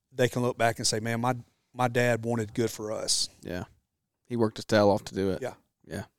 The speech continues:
Speaker 2: It comes, I mean, proof's in the pudding. You put the work in,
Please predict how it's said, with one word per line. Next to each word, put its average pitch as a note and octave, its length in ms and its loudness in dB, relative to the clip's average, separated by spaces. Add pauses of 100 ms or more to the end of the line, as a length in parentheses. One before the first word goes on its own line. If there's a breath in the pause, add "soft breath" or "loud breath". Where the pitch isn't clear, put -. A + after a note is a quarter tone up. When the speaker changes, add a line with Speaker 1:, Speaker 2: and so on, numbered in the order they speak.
(680)
Speaker 2:
It - 80 -12
comes, B2 400 4
I A2+ 60 -4
mean, A2 260 0
proof's C#3 280 4
in C3 40 2
the B2 80 2
pudding. C3+ 300 6 (540)
You - 80 -18
put A2+ 120 2
the A2+ 60 6
work A2+ 260 8
in, A2 260 4